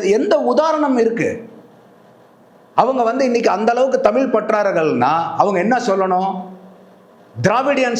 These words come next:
ஸ்டாக்னு சொல்றாங்களா, தமிழர் ஸ்டாக்னு சொல்றாங்களா? ஐயா ஸ்டாலின் ஜெயிச்சு வந்தோடனே, "I am a திராவிடியன்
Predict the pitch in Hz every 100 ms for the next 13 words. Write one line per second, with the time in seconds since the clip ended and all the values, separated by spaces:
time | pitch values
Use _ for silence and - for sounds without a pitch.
0 | 233 220 220 220 220 202 208 196 254 269
1 | 220 269 269 240 - 202 202 196 185 170
2 | 170 160 196 - - - - - - -
3 | - - _ - - - - - - 214
4 | 208 - 208 269 233 214 226 233 226 233
5 | 208 220 180 202 277 277 262